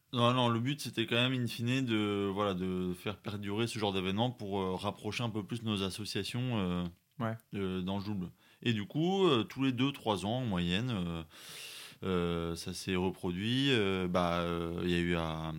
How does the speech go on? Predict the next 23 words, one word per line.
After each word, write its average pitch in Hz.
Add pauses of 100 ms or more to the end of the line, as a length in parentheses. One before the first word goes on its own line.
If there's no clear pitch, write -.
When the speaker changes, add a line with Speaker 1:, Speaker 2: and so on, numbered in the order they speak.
(220)
Speaker 1:
à 104
Thon-les-Vosges, 107
euh, 90
enfin 90
à 90
Épinal 107
plus 110
exactement. 90
Speaker 2:
Ouais, 120
à 151
Épinal, 120
ouais, 131
je 123
me 113
souviens. 117
Speaker 1:
On 101
avait 87
été, 143
et 104
puis, 110
euh, 90
après, 92
euh, 85